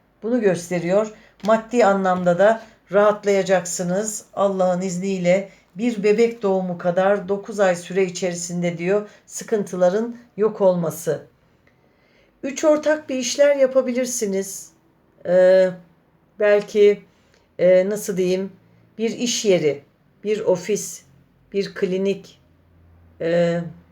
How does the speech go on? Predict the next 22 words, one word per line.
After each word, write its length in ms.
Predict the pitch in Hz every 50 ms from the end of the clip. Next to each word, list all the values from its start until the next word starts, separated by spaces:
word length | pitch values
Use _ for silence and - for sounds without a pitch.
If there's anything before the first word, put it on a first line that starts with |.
| _ _ _ _ _ _
bir 380 | 208 214 214 208 - - - -
mağaza. 640 | 190 180 190 208 226 240 233 208 208 185 147 131 - - - _ _ _ _ _ _ _ -
Böyle 380 | 170 220 262 269 254 254 208
bir, 300 | 240 247 233 - - - _ _ _ _ _ _ _ _
e, 340 | - 175 180 175 175 175 175 175
açılış 420 | 190 185 - 247 240 247 240 -
yapabilirsiniz. 880 | 226 202 - 202 175 190 180 180 180 175 - - 180 175 180 185 180 -
Çok 260 | - - 226 226 -
başarılı 400 | 220 208 208 - 208 190 185 185 190
olabilirsiniz. 960 | 190 185 185 180 165 165 170 180 175 - - - 175 175 180 175 175 - -
Ortaklık 640 | 151 175 175 175 196 185 175 175 196 196 175 - -
enerjisiyle 920 | - 175 180 170 170 170 165 170 170 - - 196 180 170 175 175 175 175 - - - _ _ _ -
başarılı 480 | 180 175 175 - 214 202 196 208 226
olacağınızı 640 | 190 185 185 185 175 190 190 185 185 185 175 170 202
gösteriyor. 760 | 175 185 165 170 - - 180 170 156 165 185 220 254 262 -
Ama 240 | - - 196 208 -
üç 200 | - - - -
kişi 380 | - 180 - - 180 160 - - - - _ _ _ _ _ -
olarak 420 | 180 185 190 180 175 170 175 170
gösteriyor 580 | 175 170 165 - - 175 175 165 170 170 165 165
burada. 460 | 180 185 170 160 156 165 190 226 - - _ _ _ _ _ _ _ _ _ _ _ _ _ _ _ _ _ _ _ _ _ _ - - _ _ _ _
E, 400 | 190 185 190 190 190 185 170 -